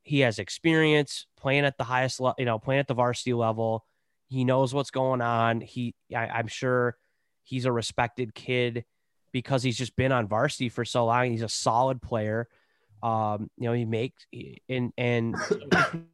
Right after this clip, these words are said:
you can kind of build out from, from having a s-, a good goalie, a great goalie. I think that that really does help you stay in games.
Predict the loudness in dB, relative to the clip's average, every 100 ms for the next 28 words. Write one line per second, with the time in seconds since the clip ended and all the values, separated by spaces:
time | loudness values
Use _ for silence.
0 | _ -20 -12 -2 0 2 2 2 2 4
1 | 4 4 2 0 -4 -6 -8 -20 -12 -6
2 | -2 0 -2 -4 -8 -8 -6 -6 -2 0
3 | 0 -2 -6 -4 -2 -2 -2 -2 -4 -4
4 | -6 -4 -2 -4 -6 _ _ _ _ _
5 | -6 -2 2 6 6 4 _ _ _ _
6 | _ _ _ _ _ 0 0 2 2 2
7 | 2 0 -2 -2 -2 0 -2 0 -2 -4
8 | -2 0 0 0 0 0 -2 -4 -8